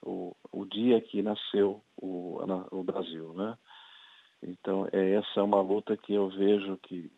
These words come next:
que desde sempre temos na comunidade e, e ainda continuam até hoje. Recebi um,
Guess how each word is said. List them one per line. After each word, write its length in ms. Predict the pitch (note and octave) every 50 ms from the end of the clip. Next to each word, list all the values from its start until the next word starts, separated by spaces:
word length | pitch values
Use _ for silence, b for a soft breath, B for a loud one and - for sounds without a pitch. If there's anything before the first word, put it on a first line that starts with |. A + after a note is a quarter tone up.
| _ _ -
que 240 | - - - - - -
desde 240 | - G2 G2+ G2 G2 - -
sempre 280 | - F#2+ G2 G2+ - - _
temos 320 | - G2+ G2 G2 G2 F#2 F#2
na 80 | F#2
comunidade 680 | - - - F2+ F2+ F2+ E2+ E2+ F#2 F#2+ G2+ A2 G#2+ A2 A2 A2+ A2 -
e, 320 | - G#2+ G#2+ A2 G#2+ A2+ A#2 _ b b b b b b b b b -
e 180 | - - G2 G2+
ainda 240 | G#2 G#2+ G#2+ A#2
continuam 560 | - - A#2+ A2+ - - A#2 A2 G#2+ A2 A2 G#2
até 160 | G2+ - G#2
hoje. 280 | G2+ G#2 G#2 G#2 G#2
Recebi 480 | G#2 G#2 - - G2 F#2 F#2 F#2+ F#2+ G2
um, 260 | F#2+ F#2 F2 F2+ F#2+